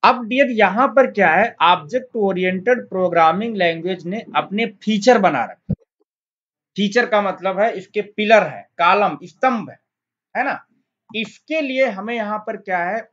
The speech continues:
उन सारे features में ही category की गई, उन्हें समझना यहाँ पे बहुत जरूरी है।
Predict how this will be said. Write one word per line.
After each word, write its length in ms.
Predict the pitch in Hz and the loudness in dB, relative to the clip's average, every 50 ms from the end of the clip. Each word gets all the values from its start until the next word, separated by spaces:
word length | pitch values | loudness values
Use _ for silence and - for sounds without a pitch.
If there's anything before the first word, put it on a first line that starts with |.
| - | -14
उन 220 | 180 202 220 220 220 | -12 -10 -10 -10 -12
सारे 520 | 208 - - 147 139 147 156 196 214 226 226 214 - _ _ _ _ _ _ _ _ _ | -14 -12 -8 -6 -6 -6 -6 -6 -8 -8 -10 -12 -16 _ _ _ _ _ _ _ _ _
features 520 | - 180 175 175 - 220 226 208 202 - _ 175 | -12 -10 -10 -8 -8 -6 -6 -8 -8 -14 _ -16
में 240 | 170 170 175 175 | -12 -10 -10 -10
ही 180 | 170 165 190 208 202 - | -10 -10 -12 -14 -14 -10
category 640 | - 165 151 143 143 165 165 156 147 156 156 160 160 | -6 -4 -4 -4 -6 -10 -12 -12 -14 -14 -14 -16 -16
की 220 | 156 _ 143 135 127 | -16 _ -18 -16 -14
गई, 200 | 147 170 196 196 | -14 -14 -14 -14
उन्हें 360 | 175 160 156 165 180 190 185 | -14 -12 -12 -10 -10 -10 -10
समझना 500 | 180 - - 143 135 131 139 143 156 156 | -12 -12 -14 -14 -12 -12 -10 -8 -8 -8
यहाँ 280 | 143 131 123 120 120 120 120 _ | -8 -8 -10 -12 -14 -14 -14 _
पे 80 | 170 180 | -16 -16
बहुत 420 | 156 127 117 113 117 139 139 131 123 | -16 -16 -20 -16 -14 -14 -14 -14 -14
जरूरी 380 | 135 127 131 135 131 156 160 | -14 -14 -14 -14 -14 -12 -12
है। 200 | 160 170 190 202 | -10 -10 -10 -10